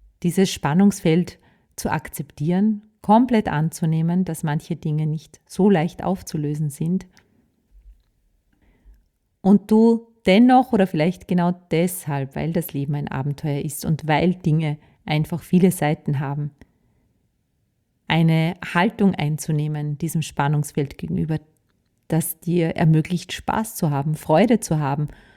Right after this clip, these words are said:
und dir deines rauszuholen. All das, was für dich stimmt und das andere auch wieder ziehen zu lassen.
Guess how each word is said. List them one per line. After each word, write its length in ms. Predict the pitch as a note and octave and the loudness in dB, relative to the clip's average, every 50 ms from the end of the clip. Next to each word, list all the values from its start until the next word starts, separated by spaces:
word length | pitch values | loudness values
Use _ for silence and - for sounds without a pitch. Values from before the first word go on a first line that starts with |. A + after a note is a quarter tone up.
| _ _ _ _ - | _ _ _ _ -4
und 440 | - F#3+ G3 - - - _ _ - | 0 0 0 0 -2 -10 _ _ 2
dir 140 | G#3 G#3 | 2 2
deines 460 | - G3+ F#3+ G3+ A#3 C4+ C#4 C4+ - - | 4 2 4 4 4 2 2 0 0 2
rauszuholen. 760 | G#3 A3 A3+ A3+ - - G3+ E3 D3+ D3+ C#3+ D3 - D3 C#3+ - _ _ _ _ _ _ _ _ _ _ _ | 2 2 2 0 -4 -6 -4 -4 -2 -2 -4 -4 -6 -8 -10 -12 _ _ _ _ _ _ _ _ _ _ _
All 220 | A3+ F3 G3 A#3 | 0 2 2 4
das, 300 | - G3 F#3 G3 - - | 4 4 2 2 0 -2
was 140 | G3 F#3 - | -6 -8 -6
für 120 | - D#3 - - _ _ - | -8 -8 -8 -8 _ _ 0
dich 360 | A#3 A#3+ B3 - - - - _ _ _ | 0 0 0 -4 -12 -20 -20 _ _ _
stimmt 500 | - - - G#3+ G3 E3 D3 D3 - _ _ _ _ _ _ _ | -18 -8 -2 -2 0 0 -2 -6 -10 _ _ _ _ _ _ _
und 140 | F#3+ F#3+ A#3 | -2 0 0
das 120 | A3+ A3 | 0 0
andere 520 | - - F3 F3+ F#3 F#3+ G3+ G3 G3+ A#3 A#3 - _ _ _ | 2 2 2 2 2 4 4 2 2 2 0 -4 _ _ _
auch 320 | - - F#3+ G3 - - - _ _ | -2 -2 0 0 -2 -6 -14 _ _
wieder 280 | E3+ E3 D#3 F#3 F#3 F#3 | -4 -2 -2 0 -2 -4
ziehen 260 | - - B3 B3+ B3 | -2 0 0 0 0
zu 100 | - G3 | 0 -2
lassen. 500 | E3 D3+ D3 C#3+ - - - - D#3+ D3 | -4 -4 -6 -8 -10 -10 -10 -10 -10 -10